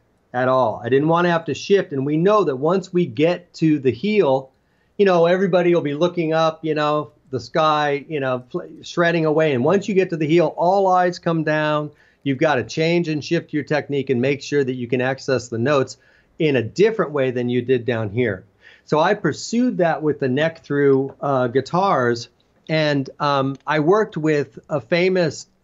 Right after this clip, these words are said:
uh, luthier, one of the best guitar builders in the business, Ken Lawrence. He builds those beautiful Explorers,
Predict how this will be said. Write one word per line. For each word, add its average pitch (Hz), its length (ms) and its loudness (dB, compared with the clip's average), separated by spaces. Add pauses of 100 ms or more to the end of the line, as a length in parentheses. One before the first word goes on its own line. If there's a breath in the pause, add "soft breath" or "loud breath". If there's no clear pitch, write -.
(120)
uh, - 160 -16
luthier, 170 380 2
one 160 140 2
of 156 80 0
the 131 60 2
best 160 280 0
guitar 151 440 0
builders 139 500 -2
in 131 60 -2
the 123 80 -2
business, 147 440 0
Ken 151 300 -4
Lawrence. 139 500 0
He 147 160 -2
builds 165 380 -2
those 135 240 0
beautiful 165 580 0
Explorers, 151 840 -2